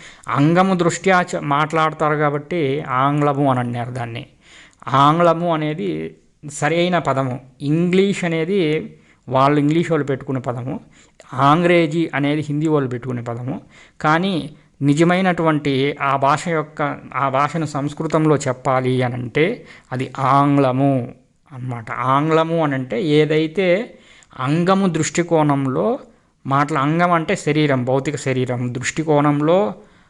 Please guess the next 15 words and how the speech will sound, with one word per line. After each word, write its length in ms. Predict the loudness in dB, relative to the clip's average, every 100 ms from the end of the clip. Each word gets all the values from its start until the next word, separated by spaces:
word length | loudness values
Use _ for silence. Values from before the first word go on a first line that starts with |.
| _ -4
మాట్లాడతామో 1200 | 0 0 2 2 2 0 0 0 0 0 0 -4 -14 _ _ _ -4
అదే 260 | 2 2
ఆంగ్లము. 680 | 2 2 2 2 0 -2 -8 -14
బాహ్య 540 | -4 2 2 2 -2
దు-, 140 | -4 -8 -16 _ -6
అంటే 340 | -2 -2 -4
ఆంగ్లానికి 640 | -2 0 2 2 2 0 -4
ఎప్పుడు 240 | -2 -2
బాహ్య 380 | 0 0 0 -2
దృష్టికోణమే 600 | -2 -4 -2 0 0 0
అన్నమాట. 460 | 0 -2 -6 -8 -8
శరీరం 640 | -4 -2 2 2 2 0
వ్యక్తపరిచేటువంటి 1200 | 0 -2 -2 0 -2 -2 -2 -2 -4 -2 -4 -6 -12 -20 -10
ఒక 120 | -2 2
లిమిటెడ్ 560 | 2 2 0 0 -2